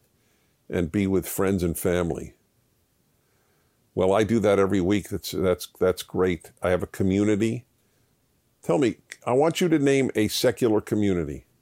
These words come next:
Everybody can name a religious community, their church, their synagogue as example, their Bible study group. Name me a secular community.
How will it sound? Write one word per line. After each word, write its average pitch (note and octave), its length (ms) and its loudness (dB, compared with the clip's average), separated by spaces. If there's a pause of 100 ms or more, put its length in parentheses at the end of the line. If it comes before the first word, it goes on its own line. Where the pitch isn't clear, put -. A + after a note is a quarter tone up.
(960)
Everybody B2+ 380 2
can A2 160 -2
name G#2 160 2
a F#2+ 60 2
religious A2 420 0
community, F#2 540 0
their F2+ 140 0
church, - 380 -2
their F2+ 140 0
synagogue G2+ 680 0
as F#2 140 -4
example, G2+ 520 -2
their F2 140 2
Bible F2+ 380 2
study G#2 340 0
group. G#2 340 -2 (640)
Name C#3+ 200 2
me D#3+ 80 4
a C3+ 80 2
secular B2 440 0
community. F#2 680 -2